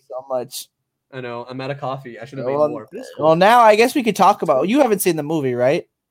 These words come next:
Speaker 2: I have not seen the movie yet.
Speaker 1: So I guess
Speaker 2: I
Speaker 1: we
Speaker 2: could
Speaker 1: could
Speaker 2: never find where it was online 'cause it was never on Crunchyroll or Funimation or anywhere. You had to, like, find third-party sites, and I just had a hard time finding it for a
Speaker 1: Well, I
Speaker 2: while.
Speaker 1: guess we could talk about what we might be,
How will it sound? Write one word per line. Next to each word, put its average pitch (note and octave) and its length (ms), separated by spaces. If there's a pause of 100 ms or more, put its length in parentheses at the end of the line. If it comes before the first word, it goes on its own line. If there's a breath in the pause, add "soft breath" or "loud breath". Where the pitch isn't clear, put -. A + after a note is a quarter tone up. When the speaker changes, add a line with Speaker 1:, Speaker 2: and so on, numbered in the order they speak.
(160)
Speaker 2:
I A#2 80
have C3 160
not A#2+ 240
seen B2 100
the A2+ 60
movie G#2+ 220
yet. G2 260
Speaker 1:
So F#3 100
I F#3 80
guess A3 220
Speaker 2:
I - 20
Speaker 1:
we B3 60
Speaker 2:
could G3 80
Speaker 1:
could G3+ 60
Speaker 2:
never A3 180
find F#3+ 320
where F3 160
it D3 40
was D#3 140
online D3+ 320
'cause C#3 80
it C#3+ 40
was C3 100
never D3 200
on B2 140
Crunchyroll C3+ 540
or C3 120
Funimation A#2+ 520
or C3 40
anywhere. D3 320
You C#3 140
had C3 120
to, C3 60
like, A#2+ 220
find B2 260
third-party B2 440
sites, B2 260
and G#2+ 100
I A2+ 60
just A2 140
had A2 160
a - 20
hard G#2+ 220
time G#2 200
finding G#2 280
it A2 100
for A#2 120
a A2+ 40
Speaker 1:
Well, F3 160
I F#3+ 60
Speaker 2:
while. F#3 80
Speaker 1:
guess G#3 260
we A3 100
could G3+ 140
talk F#3 240
about D#3 240
what C#3+ 140
we C#3+ 100
might C3+ 240
be, C3 140